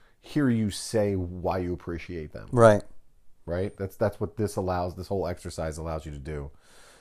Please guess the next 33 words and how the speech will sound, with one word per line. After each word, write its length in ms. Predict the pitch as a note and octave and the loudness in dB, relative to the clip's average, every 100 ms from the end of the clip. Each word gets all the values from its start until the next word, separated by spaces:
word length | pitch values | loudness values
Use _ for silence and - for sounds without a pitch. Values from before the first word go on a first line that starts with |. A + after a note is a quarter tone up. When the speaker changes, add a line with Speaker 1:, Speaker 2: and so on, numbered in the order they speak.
| - | -12
Speaker 1:
Um, 480 | E2 E2 D#2+ D#2+ D#2 - _ - | -6 -4 -4 -6 -10 -14 _ -4
and 180 | G#2+ A2 | 0 8
what 280 | A#2 - - - | 8 8 -2 -4
then 560 | G#2 A2+ A2 G#2+ G#2 | 4 6 6 2 -2
you 300 | G#2 G2 A2+ | -2 0 0
see 680 | G#2+ - - - - A#2 G#2+ | -2 -8 -8 -8 -4 -2 0
them 420 | F#2 F#2+ F#2 F#2+ - - - - | 0 0 0 -4 -8 -16 -10 -4
as 120 | F2+ | 0
being 180 | G2+ G2+ | 4 4
able 160 | G2+ | 4
to 60 | - | 0
contribute 500 | A2+ - C#3+ F2+ - | 0 2 2 0 -4
on 200 | F#2 F2 | -6 -4
this 120 | F2+ | -6
boat, 380 | - F2+ E2+ - - - - - | -4 -2 -2 -6 -14 -20 -20 -10
right? 200 | F2+ F#2 | -4 -2
And 180 | F#2 F2 | -2 -4
this 220 | E2+ - | -4 -6
journey 360 | - G2 F2+ F2 | -4 -2 0 -2
you're 120 | E2+ | -2
about 240 | E2 D#2 D2+ | -4 -6 -8
to 60 | |
take. 380 | C#2+ D2+ C2+ - - - - - - | -12 -12 -12 -16 -20 -20 -20 -20 10
Speaker 2:
Yeah, 160 | C3 C3+ | 12 12
and 100 | B2+ | 12
the 40 | |
kids 300 | A#2 F#3+ A3+ | 10 12 12
are 120 | A#3 D3+ | 12 10
a 100 | A#2+ | 10
whole 460 | G#2 E3 E3 A#2+ - | 12 12 12 6 6
different 440 | F3 G3+ A#2+ G2 | 6 6 2 2
slant. 500 | - - G#2+ F#2+ F#2 - - - - - - - - - | 0 2 4 4 2 -4 -18 -18 -20 -20 -20 -20 -20 -2
And, 580 | B2 B2 B2 A#2+ A#2 A#2+ | 6 8 10 8 4 0